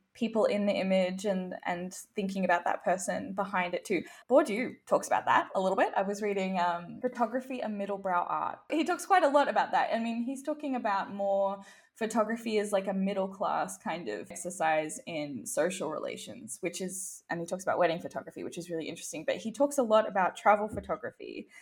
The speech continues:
and sort of the relationship that the photographer has between not only the person that they're taking a photo of, whether it's their partner, children, whatever,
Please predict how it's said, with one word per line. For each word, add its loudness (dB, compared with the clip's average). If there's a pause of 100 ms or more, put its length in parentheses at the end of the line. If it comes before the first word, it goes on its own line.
(260)
and 4
sort 2
of 0
the -2
relationship 2
that -6
the -6
photographer -4
has -2
between -10
not 4
only -2
the -2
person -2
that -8
they're -2
taking -6
a -12
photo -2
of, -2
whether -4
it's -6
their -2
partner, -4
children, -2
whatever, 0